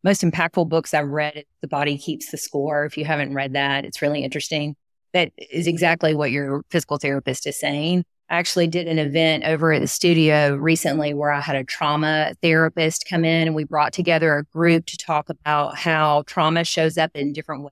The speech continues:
ways in our bodies. And so maybe you go to the doctor and they say, "Oh, it just looks like you've got I B S. Here, take this and call me if there's any issues." When in fact, it could be a low T or a big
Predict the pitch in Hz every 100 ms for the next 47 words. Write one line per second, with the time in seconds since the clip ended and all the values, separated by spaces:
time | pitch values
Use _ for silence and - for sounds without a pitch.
0 | 143 151 160 160 _ _ _ 151 143 135
1 | 139 139 139 123 - _ _ _ 160 165
2 | 180 170 170 165 170 170 165 165 156 151
3 | 151 - 156 147 147 151 143 160 160 175
4 | 165 175 160 170 - 160 - 160 156 143
5 | 139 - 147 139 170 196 185 175 - 160
6 | 160 165 160 190 196 185 - - - _
7 | _ - 147 - - 156 147 - 151 147
8 | 147 147 160 - 147 147 _ - 185 175
9 | 170 - 143 147 - - 165 147 151 143
10 | - 160 156 160 156 - 151 143 139 139
11 | 151